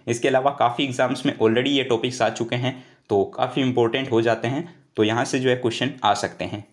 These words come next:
तो पूरा वीडियो ज़रूर से देखिएगा और एंड में आपका स्कोर कितना रहता है नीचे कमेंट बॉक्स में बताना बिल्कुल भी मत भूलिएगा। Now question number eight, और यहाँ पर देखिए आपको क्वेश्चन दिया गया है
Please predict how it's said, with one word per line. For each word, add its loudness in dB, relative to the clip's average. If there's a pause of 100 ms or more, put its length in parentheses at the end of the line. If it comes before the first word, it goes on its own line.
तो 4
पूरा 4
वीडियो 2
ज़रूर 4
से -2
देखिएगा 0 (260)
और 0
एंड 0
में 2
आपका 0
स्कोर 2
कितना -2
रहता 0
है -2 (200)
नीचे 0
कमेंट 0
बॉक्स 0
में 2
बताना 2
बिल्कुल 2
भी 0 (320)
मत 2
भूलिएगा। 0 (1900)
Now 4
question 0
number 4 (120)
eight, 4 (180)
और 4
यहाँ 2
पर 0
देखिए 0
आपको -2
क्वेश्चन 0
दिया 4
गया 2
है 0